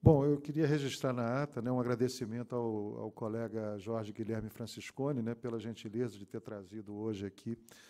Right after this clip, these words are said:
o, essas duas caixas, né, com esse livro aqui, repetindo, da colega professora Sueli Gonzalez, dele próprio e do geógrafo Aldo Paviani.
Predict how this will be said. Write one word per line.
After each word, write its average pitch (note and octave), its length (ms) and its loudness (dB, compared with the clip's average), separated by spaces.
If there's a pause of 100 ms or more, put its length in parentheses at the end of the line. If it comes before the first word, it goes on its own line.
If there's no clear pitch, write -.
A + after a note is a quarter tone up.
(340)
o, A2 680 -6
essas A2 260 -6
duas A#2 320 0
caixas, A#2 500 -2
né, A2 160 -6 (120)
com A2+ 100 -6
esse A2 240 -8
livro A2 320 -8
aqui, A2+ 300 -10
repetindo, A2 500 -12
da G2+ 100 -8
colega G#2+ 520 -6
professora A2 640 -6
Sueli A2 320 -6
Gonzalez, A2 680 -2
dele A2 240 -2
próprio B2 440 0
e - 20 -12
do B2 100 -2
geógrafo A2+ 640 2 (380)
Aldo A#2+ 260 10
Paviani. A2+ 800 6